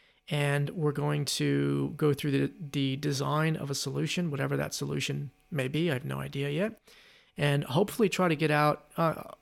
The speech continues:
we should get to a low fidelity, but hopefully get to a high fidelity prototype that we can actually get out. The, the problem that we're gonna look at, and again, we haven't done this first podcast yet, but it's gonna happen pretty quickly.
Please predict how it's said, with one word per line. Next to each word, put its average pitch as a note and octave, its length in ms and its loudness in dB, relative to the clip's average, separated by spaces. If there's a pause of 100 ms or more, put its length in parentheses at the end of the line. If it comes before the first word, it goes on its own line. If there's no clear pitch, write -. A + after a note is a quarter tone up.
(180)
we F#3 260 -2
should F#3+ 220 4
get D#3+ 140 4
to D3+ 120 2
a - 20 4
low C3+ 160 4
fidelity, C3+ 400 2
but C3 120 -6
hopefully E3 360 0
get C#3 180 -2
to C#3+ 120 -4
a B2+ 60 -6
high C#3 180 0
fidelity C#3 640 -2 (680)
prototype C#3+ 600 2
that D3+ 140 -2
we D3 100 -2
can C#3 160 -4
actually C3+ 320 -4
get C#3+ 140 -2
out. C3+ 220 0 (320)
The, D#3 100 4
the E3 200 4
problem F#3+ 560 4
that E3+ 160 2
we're D#3+ 100 2
gonna D3 180 2
look D3+ 240 2
at, C#3 300 4 (960)
and D3 220 0
again, D3 260 2
we D#3+ 200 2
haven't C#3 220 2
done C#3 180 2
this C#3 140 -2
first C#3 260 -4
podcast C#3 500 -4
yet, C#3+ 140 -2
but D3+ 100 -6
it's - 120 -8
gonna C#3+ 140 -4
happen C#3 240 -4
pretty C#3 180 -6
quickly. D3 380 -4